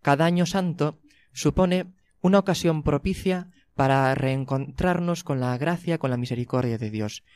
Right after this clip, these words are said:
Eh, la tradición de los jubileos, pues, tiene una profunda inspiración bíblica, ¿no?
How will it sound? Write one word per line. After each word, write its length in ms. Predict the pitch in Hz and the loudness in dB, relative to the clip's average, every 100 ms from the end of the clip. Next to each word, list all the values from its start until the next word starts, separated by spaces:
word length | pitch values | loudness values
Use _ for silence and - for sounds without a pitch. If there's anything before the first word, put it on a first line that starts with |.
| _ _ _ - | _ _ _ -20
Eh, 160 | - - | -12 -6
la 120 | - | -2
tradición 460 | 127 123 120 139 | 0 0 0 2
de 60 | 139 | 2
los 160 | 139 135 | 0 -2
jubileos, 480 | 135 135 143 151 | -2 0 2 0
pues, 180 | - 120 | -2 -6
tiene 200 | - 139 | -2 -2
una 320 | 139 131 123 | 0 0 -2
profunda 420 | - 113 156 156 127 | -2 -4 -2 -2 -2
inspiración 640 | 110 - 120 110 117 117 | -2 -2 -2 -2 -2 0
bíblica, 420 | 160 143 120 117 | 2 2 0 -2
¿no? 220 | 123 202 | -2 -4